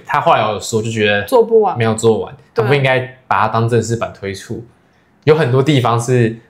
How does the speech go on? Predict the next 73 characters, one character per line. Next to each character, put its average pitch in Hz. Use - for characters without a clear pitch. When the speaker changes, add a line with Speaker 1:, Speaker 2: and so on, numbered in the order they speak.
Speaker 1:
没 110
有 117
打 92
磨 95
好 98
的。 185
Speaker 2:
哦。 175
Speaker 1:
可 139
是 185
如 208
果 170
他 156
推 156
出 151
的 147
是 139
E 127
A 123
版， 104
我 98
就 117
不 107
会 104
去 117
买 98
了。 120
Speaker 2:
对 240
啊， 185
对 196
啊。 202
Speaker 1:
因 165
为 127
我， 110
我 117
自 147
己 127
不 135
喜 135
欢 107
买 104
E 110
A 104
版， 101
芒 160
果 165
哥 147
就 151
没 117
差， 123
芒 131
果 120
哥 117
没 120
差， 123
他， -
他 160
觉 139
得 135
OK， 131
他 135
就 135
买 104
了， 92
他 147
就 127
是 143
玩。 -
Speaker 2:
他 -
喜 -
欢 226
一 -
个 220
买， 170